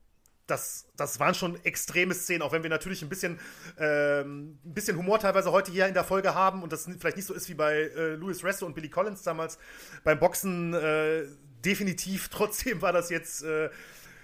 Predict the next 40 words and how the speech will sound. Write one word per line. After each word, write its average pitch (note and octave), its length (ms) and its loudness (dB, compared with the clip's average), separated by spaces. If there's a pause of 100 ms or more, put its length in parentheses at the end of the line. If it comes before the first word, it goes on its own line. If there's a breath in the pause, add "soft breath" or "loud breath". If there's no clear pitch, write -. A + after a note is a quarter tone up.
(600 loud breath)
das D3 160 2
war F3+ 120 8
jetzt F#3 120 4
kein F#3 160 6
Spaß D#3 360 4
da B2+ 100 0
vor A#2 160 -8
Ort. A#2+ 200 -4
Also C3+ 160 -6
das C#3 200 -4
ist - 160 -8
schon, D#3 220 -4
schon D3 200 -8
wirklich D#3+ 260 -8
extrem E3+ 380 -2
gewesen C3+ 460 -6 (180 soft breath)
und F3+ 320 -4 (220)
extrem E3 420 0
natürlich F#3 340 -2
auch F3+ 240 0 (120)
für F#3+ 280 2
die F#3 160 -4
N F3+ 140 4
B F3+ 340 2
A - 40 -2
an D#3+ 120 0
sich, F#3+ 260 -2
für D#3 80 -8
die D3 140 -6
Liga F3+ 300 4
an D3+ 100 2
sich, F#3 180 -4
für - 100 -2
den D3 140 0
damaligen D#3+ 480 0 (320 loud breath)
Commissioner, D#3 640 4
äh, D3+ 260 2
David E3+ 280 4
Stern, F#3+ 340 6
denn C#3+ 160 -4